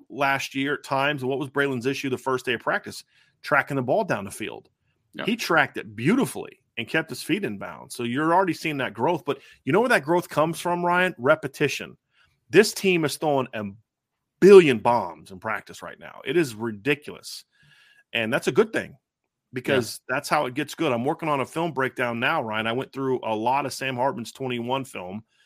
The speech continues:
Speaker 1: and I've got, like, ten minutes worth of video. I gotta pare it down a little bit that I'm gonna do a, a, a kind of a breakdown video on here, hopefully in the next few days. But, uh, I mean, those, those Wake Forest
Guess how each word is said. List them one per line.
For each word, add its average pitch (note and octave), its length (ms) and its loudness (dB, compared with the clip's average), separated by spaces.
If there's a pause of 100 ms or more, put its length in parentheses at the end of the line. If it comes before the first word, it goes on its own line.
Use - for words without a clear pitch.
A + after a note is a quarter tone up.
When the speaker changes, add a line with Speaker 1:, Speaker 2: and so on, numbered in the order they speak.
(420)
Speaker 1:
and A2+ 180 0
I've A#2 160 -2
got, B2+ 180 2
like, A2 160 -4
ten F3 360 0
minutes D#3+ 280 -2
worth C#3+ 200 -2
of A2+ 80 -4
video. C3+ 320 2
I A#2 80 0
gotta B2+ 220 0 (100)
pare D3 280 -2
it A#2+ 100 -6
down C3 200 0
a - 20 -4
little G2+ 160 -4
bit G2 260 -8 (200)
that A#2+ 120 -6
I'm A2 100 -6
gonna A2 200 -4 (260)
do C3+ 200 0
a, G#2+ 60 -6 (160)
a, G#2 180 -6 (140)
a G2 80 -4 (200)
kind B2+ 180 0
of G#2+ 60 -4
a G2 60 -4
breakdown A2+ 500 -2
video G2+ 320 -6
on F#2+ 160 -8
here, G2 180 -8
hopefully G2 320 -6
in F#2 60 -8
the F#2+ 40 -8
next - 160 -10
few F#2+ 140 -10
days. A2 400 -4 (840)
But, G#2+ 400 0
uh, E2+ 280 0 (280)
I A#2 60 -12
mean, A2 320 -4 (560)
those, E3 400 6
those F3 320 4
Wake F3 220 4
Forest D#3+ 380 2